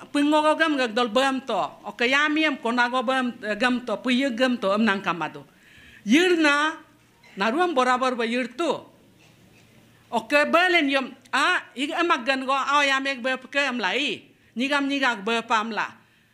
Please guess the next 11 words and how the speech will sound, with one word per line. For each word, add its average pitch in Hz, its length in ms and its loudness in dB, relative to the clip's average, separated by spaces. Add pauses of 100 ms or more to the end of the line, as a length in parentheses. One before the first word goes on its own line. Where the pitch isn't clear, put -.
(300)
O - 160 -10
ka - 80 -6
nyijir 330 400 4
go 262 160 2
ba 269 160 2
yam, 277 160 -2
a, 302 320 0
et 349 160 -12
gan 330 240 2
go, 262 400 -2 (480)
igi, 311 480 0